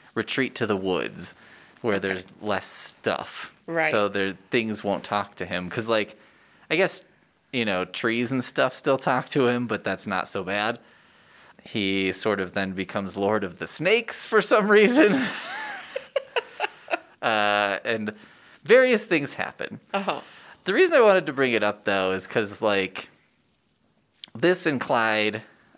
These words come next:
Speaker 1: uh, are, like, very rare books, in my opinion, because they're, like, a book that, as an adult, I was reading it and was like, "This is genuinely funny."
Speaker 2: Yeah.
Speaker 1: Like, I'm laughing at this.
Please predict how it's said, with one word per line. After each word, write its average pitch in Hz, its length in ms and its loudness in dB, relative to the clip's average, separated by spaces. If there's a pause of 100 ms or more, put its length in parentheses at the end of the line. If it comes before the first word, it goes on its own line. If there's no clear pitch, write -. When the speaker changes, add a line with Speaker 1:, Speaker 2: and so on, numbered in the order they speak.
Speaker 1:
uh, 104 300 0
are, 107 180 2
like, 98 340 -2 (140)
very 170 380 2
rare 123 280 4
books, 107 320 -4
in 101 120 -2
my 90 100 0
opinion, 92 600 -6
because 107 340 -4
they're, 110 180 2
like, 104 380 -2 (680)
a 139 80 -4
book 170 360 0
that, 143 220 4
as 127 180 0
an 123 80 -4
adult, 110 460 2
I 110 100 0
was 101 180 -2
reading 104 340 0
it 95 140 0
and 92 80 -8
was 90 140 -6
like, 92 220 -2
"This 147 120 0
is 135 140 -8
genuinely 117 680 -2
funny." 90 440 -8 (180)
Speaker 2:
Yeah. 160 180 0 (100)
Speaker 1:
Like, 98 120 -4
I'm 92 140 -8
laughing 131 420 0
at 123 160 -2
this. 113 340 0